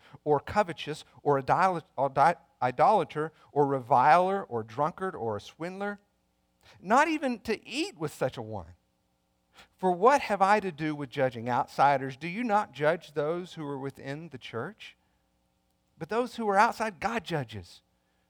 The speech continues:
But for you, remove the wicked man from among yourselves. Paul finishes up by clarifying a point that apparently he made in a previous letter. We call this letter First Corinthians.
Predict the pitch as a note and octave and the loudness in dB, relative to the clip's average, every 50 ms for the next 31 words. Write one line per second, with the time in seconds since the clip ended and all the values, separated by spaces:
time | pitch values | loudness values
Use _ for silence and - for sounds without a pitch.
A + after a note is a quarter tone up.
0 | _ - D3 E3+ - E3+ E3 F3+ A#3 C4 C4+ F#3+ F3+ F3 F3+ G3 A#3 C4 C#4+ C4 | _ -14 -12 -12 -12 -12 -10 -6 -6 -4 -2 0 0 0 2 2 2 2 2 0
1 | - - E3 C#3+ D3 D3 C#3 - B2 A#2 B2 B2+ C3+ D#3+ F3 G3 G#3 G#3 _ _ | -4 -6 -6 -2 -2 -4 -4 -4 -10 -8 -8 -6 -6 -8 -8 -10 -14 -16 _ _
2 | _ _ _ _ _ _ - D3 D3 D#3+ E3 F3+ G3 G#3+ A3 F#3 D3+ B2 A2 - | _ _ _ _ _ _ -12 -10 -8 -8 -6 -4 -2 -2 -2 -4 -8 -10 -12 -10
3 | - A2 F2+ E2+ E2 D#2+ _ _ - - - - - _ _ _ _ _ _ _ | -10 -10 -10 -10 -12 -16 _ _ -20 -20 -20 -20 -20 _ _ _ _ _ _ _
4 | _ _ _ _ _ _ _ _ _ _ _ _ _ _ _ _ _ _ _ _ | _ _ _ _ _ _ _ _ _ _ _ _ _ _ _ _ _ _ _ _
5 | - - - - - - _ _ _ - - G3+ A3+ A#3 A3 F3 - - _ - | -20 -20 -20 -20 -20 -20 _ _ _ 0 4 6 8 8 8 6 4 0 _ -4
6 | G3+ G#3 G3 F3 D3+ D#3 D#3 D#3+ F3+ F#3+ F3 - D#3 D#3 D3+ D3 C#3+ C3 - - | -4 -4 -4 -4 -8 -8 -2 4 6 6 6 8 10 10 10 10 8 4 -4 -2
7 | - F#3 F3+ G3+ G3 F3+ - E3+ D#3+ D3 C#3 - - F3 F3 E3+ - D#3+ D3+ - | 4 4 6 6 4 2 0 -2 0 -2 -4 -4 -4 -4 -4 -2 -2 -4 -6 -6
8 | - D3+ - E3 F3+ G3 F#3 - D#3 D#3 D#3+ D#3+ E3 F3+ G3 F#3 E3 - D#3+ D#3+ | -6 -12 -10 -8 -8 -6 -6 -6 -8 -8 -6 -2 0 0 0 0 -2 -4 -8 -10
9 | D3 C3+ - E3+ F3+ D#3+ D#3 C#3 - - D3+ E3 E3 B2 G#2 G#2 B2+ G3+ G#3+ - | -10 -8 -6 -8 -6 -6 -8 -10 -6 -2 0 2 2 2 0 -2 -4 -6 2 6
10 | G3 G3+ G3 F#3 D3+ D#3+ D#3 - D#3+ D#3+ F3 E3+ D3+ C#3+ - - F3+ D#3+ - - | 8 8 8 6 4 -4 -8 -4 0 0 0 2 0 -2 -2 0 0 0 0 -2
11 | - F3+ F#3+ F#3 - A#2 F2 F#2+ - | -2 -2 -2 -2 -4 -10 -12 -12 -16